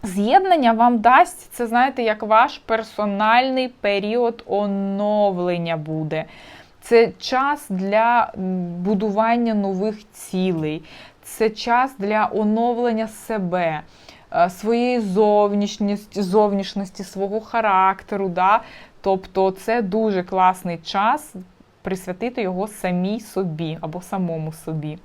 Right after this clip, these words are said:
А також хороший час для прийняття якихось чітких рішень і аналізу себе. Можливо, до речі, чітких рішень також з приводу, а, стосунків, бо також вони ж вас зачіпають.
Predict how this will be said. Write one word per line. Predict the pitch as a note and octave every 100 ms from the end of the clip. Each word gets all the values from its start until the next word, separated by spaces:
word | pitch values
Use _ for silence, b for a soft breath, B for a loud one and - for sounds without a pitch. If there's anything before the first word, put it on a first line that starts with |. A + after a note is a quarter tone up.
| B B B B B B B B B -
А | A3
також | A3 G#4 A#4+ A4+
хороший | - F4 F4 D#4+
час | D#4 D#4 F4+
для | A#3+ B3
прийняття | C4+ B3+ B3 B3 C4 C4
якихось | B3+ B3+ A#3+ -
чітких | - D#4 E4 - C4 -
рішень | G#3 G#3+ C4 - F#4 F#4+ -
і | - B3 -
аналізу | A#3 G#3+ A3 B3 B3+ A#3
себе. | - B3 E3+
Можливо, | E3 F3+ A3 C4+
до | G#3+
речі, | G#3 A3 A#3+
чітких | - F#3 G#3+ G#3+
рішень | G3 A#3 C#4+ C#4
також | C4+ G#3 A#3 B3 -
з |
приводу, | - F#3 G3+ G3 F#3+ G#3+ G#3+ A3 A3+ b b b b _ _
а, | - F#3 F#3 F#3+ F#3 F#3 F#3 F#3 - _ _
стосунків, | - - F#3+ A3+ F#3+ - - - _
бо | F3
також | E3+ F3+ F#3 F3+
вони | F3 E3
ж | D#3+
вас | E3 E3+ -
зачіпають. | E3 D#3 - D#3+ D#3 D#3 F2